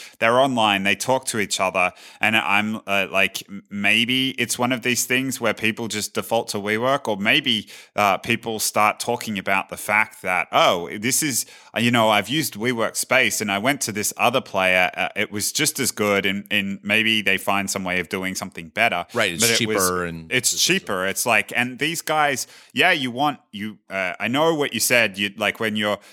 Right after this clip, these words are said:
Speaker 1: when you're out to make money, you focus on the top line, but particularly when you're scaling and you are not at profitability, and, or maybe you're in a, uh, in an adverse funding climate, as I'd argue we might be in now for all but the best,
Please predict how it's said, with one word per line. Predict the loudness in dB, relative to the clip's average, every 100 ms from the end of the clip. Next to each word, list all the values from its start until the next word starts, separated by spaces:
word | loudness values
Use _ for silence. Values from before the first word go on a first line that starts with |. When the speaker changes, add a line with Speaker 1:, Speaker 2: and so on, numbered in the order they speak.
| -16 -4
Speaker 1:
when | 2
you're | 2 4
out | 4 2
to | 0
make | 0 0 2
money, | 0 2
you | 0 -4
focus | -2 -2 -2 -2
on | -4
the | -4
top | -4 -4 0
line, | 4 4 2
but | -4 -4
particularly | -2 -2 0 0 0
when | 0 -2
you're | 0
scaling | -2 2 2 4 0 -2
and | -2 -2 -2
you | -2 0
are | 0 0
not | 2 2
at | 2
profitability, | -2 -4 -4 -6 -2 0 2 2 2 -2
and, | -6 -8 -16 -20 _
or | -6
maybe | 0 0 2
you're | 0 2 2
in | 2
a, | 2 2 0
uh, | -2 -4 -4
in | -4 -4
an | -4 0
adverse | 0 2 2 0 0
funding | 0 2 2 -2
climate, | -2 -2 0 0 -2
as | -2 -2 -2 -2
I'd | -2 -2 0
argue | 0 0 -4
we | -4
might | 0 -2 0
be | -2
in | -2 2
now | 2 2 0 -6 _
for | -4 -2
all | -2
but | -4 -8
the | -2
best, | 2 4 2 -4